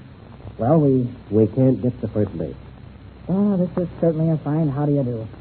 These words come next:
Speaker 2: It just looks like those fellows were a little bit too clever for it.
Speaker 1: Listen, why can't we go to Butler and explain everything? He knows these things have happened, and we
Speaker 2: No, no. There's no use talking to Butler or anyone until we get some proof. What could Butler do?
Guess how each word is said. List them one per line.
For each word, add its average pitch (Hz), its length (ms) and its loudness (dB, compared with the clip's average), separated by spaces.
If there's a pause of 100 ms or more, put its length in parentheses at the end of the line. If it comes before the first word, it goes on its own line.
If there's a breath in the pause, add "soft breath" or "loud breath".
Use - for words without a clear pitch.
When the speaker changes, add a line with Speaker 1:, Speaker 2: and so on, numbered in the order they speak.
(260)
Speaker 2:
It 139 260 -4
just 165 200 -2
looks 170 260 4
like 147 200 0
those 156 180 0
fellows 151 280 0
were 131 120 2
a 143 40 2
little 185 180 -2
bit 240 120 0 (120)
too 262 120 0
clever 110 300 2
for 92 240 -4
it. 87 60 -12 (840)
Speaker 1:
Listen, 120 240 -8 (460)
why 220 200 2
can't 196 240 2
we 165 100 4
go 156 180 2
to 147 60 4
Butler 165 260 -2
and 147 100 0
explain 151 380 -2
everything? 107 380 -10 (480)
He 330 60 6
knows 165 260 4
these 127 160 0
things 147 200 -2
have 127 100 -4
happened, 233 360 0 (400)
and 220 140 4
we 311 80 8
Speaker 2:
No, 131 280 6 (320)
no. 95 240 -4 (800)
There's 80 140 -12
no 117 100 0
use 151 160 4
talking 156 220 2
to 143 60 2
Butler 127 320 2
or 127 120 4
anyone 104 340 0 (220)
until 104 220 -4
we 101 80 2
get 113 140 0
some 87 120 -2
proof. 131 220 2 (560)
What - 160 -12
could 190 120 -6
Butler 220 260 -2
do? 131 200 0